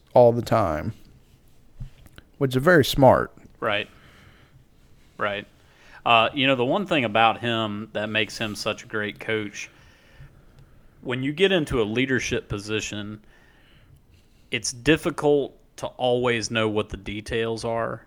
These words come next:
Speaker 2: It's difficult to always be able, the, the saying I've heard that, that we had in school was you need to be able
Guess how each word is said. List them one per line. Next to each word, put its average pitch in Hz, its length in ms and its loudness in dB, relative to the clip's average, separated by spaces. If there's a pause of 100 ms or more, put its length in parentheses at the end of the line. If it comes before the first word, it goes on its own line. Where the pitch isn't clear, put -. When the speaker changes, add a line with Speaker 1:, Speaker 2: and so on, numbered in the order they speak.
(100)
Speaker 2:
It's 113 220 -8
difficult 131 520 -2
to - 40 -12
always 117 480 -4
be 110 240 -4
able, 107 540 -6 (320)
the, 113 180 -8
the 117 140 -8
saying 151 340 2
I've 117 240 4
heard 113 440 0
that, 104 300 -6
that 110 160 -8
we 104 120 -8
had 110 200 -2
in 101 140 -6
school 110 440 -6
was 107 220 -6
you 113 80 -8
need 131 260 0
to 127 60 -4
be 117 200 -2
able 110 500 -2